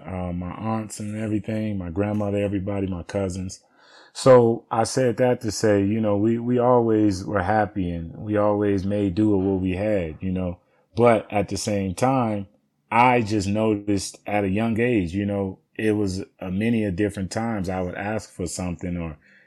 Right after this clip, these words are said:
you know, um, I would want something. I just couldn't get it. And I didn't like that. I didn't like that, that, um,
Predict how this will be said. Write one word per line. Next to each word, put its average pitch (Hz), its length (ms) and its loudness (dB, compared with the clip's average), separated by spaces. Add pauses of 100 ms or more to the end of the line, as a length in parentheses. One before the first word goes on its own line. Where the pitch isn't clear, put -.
you 95 160 -2
know, 87 300 -2
um, 82 640 -6 (200)
I 101 140 -2
would 92 140 0
want 120 280 2
something. 95 420 -4
I 101 200 -2
just 101 340 -2
couldn't 113 280 0
get 135 200 4
it. 80 140 -4 (360)
And 104 120 -4
I 104 160 -2
didn't 107 420 0
like 117 280 -2
that. 80 300 -4
I 98 200 -2
didn't 113 200 0
like 117 280 -2
that, 107 320 0 (100)
that, 107 280 0
um, 101 440 -2